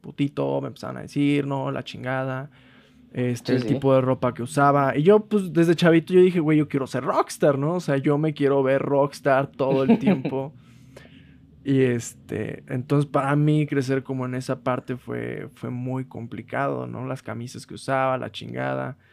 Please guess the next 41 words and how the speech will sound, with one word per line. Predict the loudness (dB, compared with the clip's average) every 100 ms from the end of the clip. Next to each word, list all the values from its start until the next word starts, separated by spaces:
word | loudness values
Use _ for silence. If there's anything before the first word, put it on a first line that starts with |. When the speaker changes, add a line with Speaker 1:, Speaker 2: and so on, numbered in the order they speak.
| _ -2
Speaker 1:
Igual | 4 6 6
y |
mis | 0 -2
amigos | -2 0 2 2
me | 0
aceptaban | -6 -4 -2 -2
más, | -2 -4 -4
¿no? | -8 -8
Pero | -6 -6
mi | -6
familia | -8 -8 -6 -6
sí | -6 -8
era | -8 -10
como | -14 -14 -14 -14
de, | -14 -16 _ _ _ _ _ -4
"No, | 0 0 2
este, | 0 -2 -2 0
no | -2
sé | -4
qué, | -4 -2 -2
¿qué | -2
vas | -4 -4
con | -8
tu, | -6 -4
ah, | -4 -4
con | -8
tu, | -8 -10 -12 -14
este, | -10 -10 -12 _ -14 -14 -12
camisita | -10 -8 -10 -8 -6
de, | -4 -6 -8
de | -8
niña | -8 -8 -8
y | -10
que | -12
no | -12
sé | -12
qué | -12 -8
madres?", | -6 -4 -4 -6 -10
y | -12
yo, | -14
"Chinga". | -12 -12 -12 -12 -16